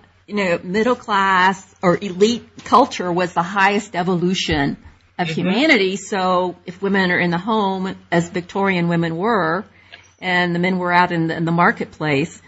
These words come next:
Speaker 1: this was part of nature.
Speaker 2: Yes, that is, that is what Darwin said. That's what Spencer said. That's what Edward Clark said. Um,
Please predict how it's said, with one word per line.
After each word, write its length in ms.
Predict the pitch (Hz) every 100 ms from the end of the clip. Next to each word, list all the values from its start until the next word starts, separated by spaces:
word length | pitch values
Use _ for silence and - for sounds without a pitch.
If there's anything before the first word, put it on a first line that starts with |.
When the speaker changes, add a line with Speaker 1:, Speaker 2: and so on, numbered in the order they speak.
| -
Speaker 1:
this 140 | 247
was 360 | 247 254 190 - _ _ _ _ _ _ _ _
part 300 | - 190 214
of 140 | 226
nature. 580 | 202 214 - - 143 - _ _ _ _ -
Speaker 2:
Yes, 260 | 151 - - _ -
that 140 | 180
is, 160 | - - - -
that 180 | - 165
is 120 | 98 - - - -
what 160 | 78
Darwin 380 | 156 170 202 208
said. 200 | 202 202
That's 200 | 90 80
what 160 | - -
Spencer 380 | - 214 214 202
said. 420 | - 175 180 175 _ _ -
That's 160 | -
what 140 | 156 156
Edward 300 | 143 135 -
Clark 280 | - 98 202
said. 440 | 101 92 85 90 _ _ _ -
Um, 320 | 85 82 -